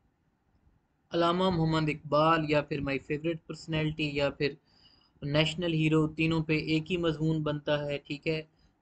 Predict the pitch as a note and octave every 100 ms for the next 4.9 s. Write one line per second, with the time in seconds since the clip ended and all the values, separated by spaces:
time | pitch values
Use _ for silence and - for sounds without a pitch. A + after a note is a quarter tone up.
0 | D3 C#3+ D#3 E3+ D#3+ D3 C#3+ D3 C#3+ -
1 | C#3+ C#3 E3 - D#3+ D3+ D3 C#3+ D3+ -
2 | D3 C#3 C#3 D#3+ D#3 E3+ D3+ D3+ D#3 D3+
3 | D3+ D3 C#3+ _ _ _ _ - D#3+ D#3+
4 | F3 F3+ D#3+ D#3+ D#3 C#3+ D3 D#3 F3